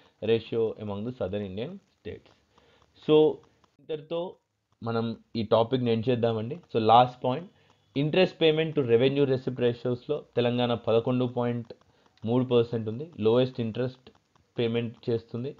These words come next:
ఆంధ్రప్రదేశ్ పద్నాలుగు పాయింట్ మూడు పర్సెంట్ ఇంట్రెస్ట్ పేమెంట్ చేస్తుందన్న విషయాన్ని కూడా in Node J S College. So these are all self-explanatory questions. So friends,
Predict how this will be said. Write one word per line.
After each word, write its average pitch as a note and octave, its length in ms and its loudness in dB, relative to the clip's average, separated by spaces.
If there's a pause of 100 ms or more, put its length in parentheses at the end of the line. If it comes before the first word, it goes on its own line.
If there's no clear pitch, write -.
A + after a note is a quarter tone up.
(400)
ఆంధ్రప్రదేశ్ C3+ 360 4 (100)
పద్నాలుగు C#3 480 4
పాయింట్ C3 300 0
మూడు B2+ 160 2 (160)
పర్సెంట్ A#2 320 0 (100)
ఇంట్రెస్ట్ A2+ 320 -2
పేమెంట్ G#2+ 320 -2
చేస్తుందన్న G2+ 440 -8
విషయాన్ని G2 320 -12
కూడా A2+ 120 -10 (520)
in B2 120 0
Node F2+ 180 2
J F2 100 -10
S F2 80 -12
College. - 300 -8
So C#3+ 80 4
these C3 160 8
are D#3 100 12
all F3 220 8 (160)
self-explanatory C#3 840 2
questions. C3 400 -4 (1400)
So B2+ 120 0
friends, D3+ 240 4